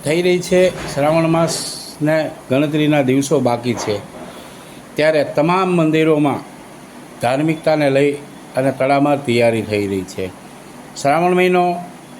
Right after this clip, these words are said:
એ સનાતન ધર્મમાં ભક્તિનો મહિનો છે અને શ્રાવણ મહિનાનો મહિમા શાસ્ત્રોમાં એક અનેરો છે અને ખુદ મહાદેવનો મહિનો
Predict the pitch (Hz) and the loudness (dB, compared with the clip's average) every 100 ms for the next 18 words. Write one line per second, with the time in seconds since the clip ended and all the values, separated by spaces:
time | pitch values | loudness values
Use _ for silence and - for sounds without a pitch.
0 | - - - - 127 156 160 160 151 139 | -20 -20 -10 -8 -2 -2 0 0 2 2
1 | 147 156 131 113 - 135 143 139 143 143 | 2 0 0 -4 0 2 4 4 4 4
2 | 143 139 147 143 - - - - - 123 | 2 0 -2 -2 -8 -18 -20 -10 -2 0
3 | 123 - 123 131 131 131 131 131 123 117 | -2 -2 0 2 2 2 2 2 0 0
4 | 120 131 110 - - - - - - - | 2 2 0 -8 -20 -20 -20 -20 -20 -20
5 | - - - - - - - - - 131 | -20 -20 -20 -20 -20 -20 -18 -10 -4 -2
6 | - 131 131 135 - 123 - 127 127 123 | -2 0 2 0 0 -6 -2 0 2 2
7 | 107 - 98 95 - - - 117 120 110 | -2 -4 -6 -6 -10 -20 -6 -2 -2 -4
8 | - - - - - - 156 139 117 123 | -12 -20 -20 -20 -18 0 0 2 0 0
9 | 131 135 143 143 127 120 127 | 0 2 4 4 2 2 2